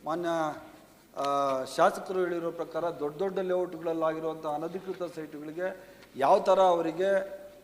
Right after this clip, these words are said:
ಕ್ರಮ ತಗೋಬೋದು ಅಂತ ಮುಂದಿನ ದಿವಸಗಳಲ್ಲಿ ಹೇಳ್ಬೋದು ಸಭಾಧ್ಯಕ್ಷರೇ. ಈ ಸಂದರ್ಭದಲ್ಲಿ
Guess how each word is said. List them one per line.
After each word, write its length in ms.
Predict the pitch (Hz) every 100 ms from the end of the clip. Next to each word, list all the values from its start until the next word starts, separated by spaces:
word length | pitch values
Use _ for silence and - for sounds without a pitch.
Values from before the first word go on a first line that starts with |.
| _
ಕ್ರಮ 220 | - 170 196
ತಗೋಬೋದು 500 | 196 185 175 165 160
ಅಂತ 140 | 160
ಮುಂದಿನ 460 | 156 147 165 175 175
ದಿವಸಗಳಲ್ಲಿ 460 | 160 160 160 151
ಹೇಳ್ಬೋದು 420 | 143 143 143 139
ಸಭಾಧ್ಯಕ್ಷರೇ. 600 | 131 139 135 135 123 165
ಈ 220 | 170 196 196
ಸಂದರ್ಭದಲ್ಲಿ 680 | 196 185 170 160 165 208